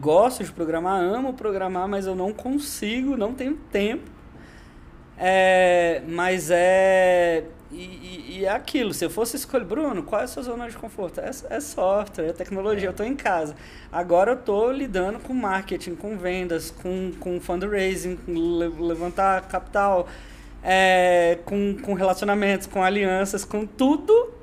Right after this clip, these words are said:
Speaker 1: que eu... Né? Então, pra mim, tem sido uma experiência muito desafiadora, uma experiência muito difícil, não é fácil.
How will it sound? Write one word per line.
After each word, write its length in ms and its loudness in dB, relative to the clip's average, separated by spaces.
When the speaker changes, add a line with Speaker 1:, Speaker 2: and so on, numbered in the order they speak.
Speaker 1:
que 120 0
eu... 200 4
Né? 340 -2
Então, 240 0
pra 220 2
mim, 220 -2
tem 180 -2
sido 260 -6
uma 60 -4
experiência 840 -2
muito 580 -4
desafiadora, 720 -2
uma 60 -4
experiência 460 -8
muito 320 -6
difícil, 640 -8
não 320 -4
é 80 0
fácil. 800 -4